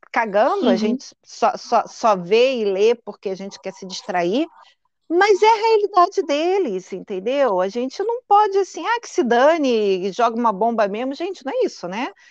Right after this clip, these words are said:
Speaker 1: Pelo amor de Deus, nós estamos também falando de vidas humanas. Então, assim, se eles decidirem abolir a monarquia, é um problema deles como país,
Speaker 2: Claro.
Speaker 1: plebiscito,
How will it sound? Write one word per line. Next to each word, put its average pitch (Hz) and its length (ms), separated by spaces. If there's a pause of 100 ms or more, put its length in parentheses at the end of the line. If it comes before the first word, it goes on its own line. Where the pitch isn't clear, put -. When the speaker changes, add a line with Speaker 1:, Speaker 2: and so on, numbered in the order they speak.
(120)
Speaker 1:
Pelo 220 160
amor 202 180
de 240 120
Deus, 247 200
nós 175 160
estamos 180 300
também 208 220
falando 208 340
de 220 100
vidas 202 300
humanas. 294 580 (500)
Então, 220 440
assim, 359 260
se 262 140
eles 330 260
decidirem 240 680
abolir 214 440
a 208 60
monarquia, 202 960
é 202 60
um 196 100
problema 214 480
deles 226 580
como 220 280
país, 208 640
Speaker 2:
Claro. 262 80
Speaker 1:
plebiscito, 214 1300